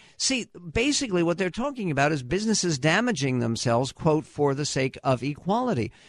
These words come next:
In a competitive global marketplace, does that help the U S?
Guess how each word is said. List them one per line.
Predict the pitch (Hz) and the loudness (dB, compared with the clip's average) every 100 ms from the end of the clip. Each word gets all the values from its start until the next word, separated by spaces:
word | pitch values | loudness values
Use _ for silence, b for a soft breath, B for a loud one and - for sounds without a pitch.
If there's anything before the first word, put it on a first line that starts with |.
| B - | B 0
In | 202 | 2
a | 180 | 2
competitive | 175 165 190 214 220 156 | 0 0 0 0 -2 -2
global | 147 156 160 165 | 2 2 4 0
marketplace, | 139 131 135 - - 180 233 - - _ _ _ _ _ _ _ _ _ _ _ _ _ _ _ _ | 2 0 0 -6 -4 -4 -4 -8 -14 _ _ _ _ _ _ _ _ _ _ _ _ _ _ _ _
does | 139 | 0
that | 156 151 | 2 4
help | 151 165 | 2 0
the | 156 | -2
U | 160 165 | -2 0
S? | 202 269 | -2 -4